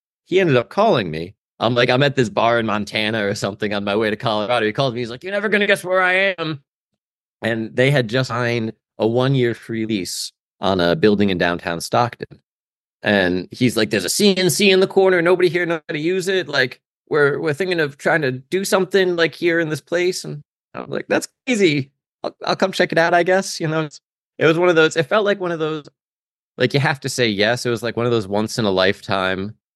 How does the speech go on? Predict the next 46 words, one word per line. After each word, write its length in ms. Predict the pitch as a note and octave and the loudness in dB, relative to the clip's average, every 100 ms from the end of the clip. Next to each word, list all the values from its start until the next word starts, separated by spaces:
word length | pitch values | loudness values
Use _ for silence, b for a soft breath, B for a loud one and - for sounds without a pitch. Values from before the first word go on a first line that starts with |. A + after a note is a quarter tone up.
| _ - | _ -4
you 100 | F#2+ | 0
know, 180 | F#2 | 2
like, 200 | F#2 E2+ | 2 2
adventure 480 | F2+ - F2 F2+ G2 | 0 -2 -4 -2 -4
moments. 760 | G2 G#2+ G2 A2 A#2+ C3 - - _ _ _ _ - | -2 -2 -4 -8 -10 -8 -12 -14 _ _ _ _ -12
So 220 | - G#2+ | 0 2
I 160 | G#2 G#2 | 4 4
ended 240 | A#2 C3 | 2 4
up, 220 | D3 C#3 - _ A2+ | 2 0 -10 _ -4
like, 320 | F2+ F2+ - _ _ _ _ _ - | -4 -4 -14 _ _ _ _ _ -14
it 80 | B2+ | -2
took 160 | F3 E3+ | -2 0
maybe, 200 | E3 D3 | 2 4
like, 140 | A#2+ | 2
four 240 | - G#2 | 0 0
or 60 | A2+ | 0
five 320 | - G2+ G2+ | 0 -2 -2
months 240 | F2+ G#2 - | -4 -6 -2
to 80 | |
actually 240 | F#2 - E2+ | -4 -4 -2
get 180 | F#2 D#2+ | 0 0
here. 240 | A2 G#2+ | 2 2
'Cause 160 | G#2 G#2 | 2 2
that 140 | A2+ | 2
was, 160 | A#2+ A2 | 2 0
like, 140 | F#2 | 0
I 60 | G2 | 0
was 120 | G2 | 0
driving 220 | A#2 G#2+ _ - | 0 -2 _ -12
to 100 | G2+ | -12
Colorado. 580 | - E2+ F#2 B2+ C#3 A#2 | -6 -6 -2 -2 0 0
I 80 | G2 | 0
had 160 | - - | -4 -6
to, 80 | |
like, 120 | E2 C#2+ | -6 -4
do 120 | F2 | -4
this 180 | C#2+ - | -4 -4
job. 520 | A#2 A2+ A2 B2 G2 | -2 -2 0 0 0
And 160 | E2+ | 0
then 280 | F#2+ F2 F2+ _ _ _ | 0 0 -6 _ _ _
I 80 | G#2+ | 0
went 200 | G#2+ G#2 | 2 2
to 100 | G2+ | -2
visit 320 | F2 F#2 F#2+ | 0 0 0
over 140 | F2+ F2 | 0 -2
here. 320 | - G#2 | -2 -4